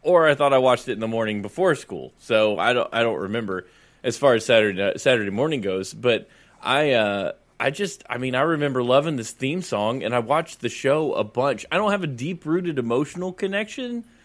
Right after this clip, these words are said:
to Garfield. Like, it's not one of those, like, sat down and, like, "I can't wait till Garfield and Friends comes on." But I don't think that's as much Garfield as it's just the way I watch T V, uh, was generally like, "It's on,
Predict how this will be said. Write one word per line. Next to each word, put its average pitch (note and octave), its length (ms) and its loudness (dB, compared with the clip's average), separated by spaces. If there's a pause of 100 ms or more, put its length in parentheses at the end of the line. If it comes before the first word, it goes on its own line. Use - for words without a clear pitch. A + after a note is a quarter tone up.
(220)
to A3 140 -2
Garfield. A3+ 580 0
Like, D#3+ 160 0
it's D3+ 140 -6
not E3+ 180 4
one F3 120 2
of E3 60 0
those, D#3+ 280 2
like, B2+ 260 0
sat C3 320 0
down B2+ 220 0
and, A#2 60 -2
like, A2+ 120 2
"I E3+ 80 0
can't D#3+ 240 -2
wait D#3+ 300 -2
till B2+ 100 -4
Garfield A#2 520 0
and F2+ 120 -10
Friends G2 400 -8
comes G2 220 -8
on." G#2 240 -4 (520)
But C#3+ 140 0
I D3 40 0
don't G3 260 0
think E3 180 2
that's B2 240 2
as G#2 160 -6
much A2+ 320 -4
Garfield G#2+ 560 2
as F#2 160 -4
it's F2 180 -14
just G2+ 300 -6 (160)
the G2 160 -6
way G#2 320 4
I G2 140 2
watch F#2+ 560 -2
T G#2+ 180 -4
V, F2 400 -8 (400)
uh, G2 460 2
was G#2 240 -4
generally A2 300 0
like, F#2+ 360 -2
"It's A2+ 300 0
on, G2+ 480 -2